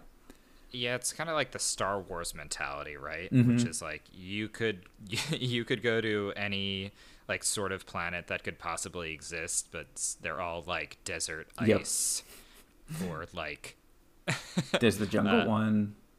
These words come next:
Speaker 1: right,
Speaker 2: There's
Speaker 1: the
Speaker 2: ones
Speaker 1: jungle
Speaker 2: with, like,
Speaker 1: one.
Speaker 2: mesas. Maybe that's the desert one.
Speaker 1: Right, and then, i-, a-, aside from that, too, like, the animals are very, like, "Oh, it's a bear gorilla,"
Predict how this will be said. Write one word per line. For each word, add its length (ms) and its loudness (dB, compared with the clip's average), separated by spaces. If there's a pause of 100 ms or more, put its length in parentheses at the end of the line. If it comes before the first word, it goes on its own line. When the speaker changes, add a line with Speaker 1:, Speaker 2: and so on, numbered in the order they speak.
Speaker 1:
right, 200 0
Speaker 2:
There's 140 4
Speaker 1:
the 140 4
Speaker 2:
ones 140 10
Speaker 1:
jungle 80 8
Speaker 2:
with, 80 2
like, 120 8
Speaker 1:
one. 120 8
Speaker 2:
mesas. 800 6
Maybe 220 6
that's 240 2
the 100 4
desert 440 4
one. 440 2 (540)
Speaker 1:
Right, 440 -6
and 200 -8
then, 300 -8 (100)
i-, 160 -12
a-, 220 -6
aside 420 6
from 260 0
that, 280 -6
too, 300 -4
like, 200 -8
the 160 -8
animals 560 -4
are 260 -8
very, 500 -8
like, 480 -14
"Oh, 420 -4 (180)
it's 480 -4 (480)
a 140 -4
bear 640 -2
gorilla," 800 -10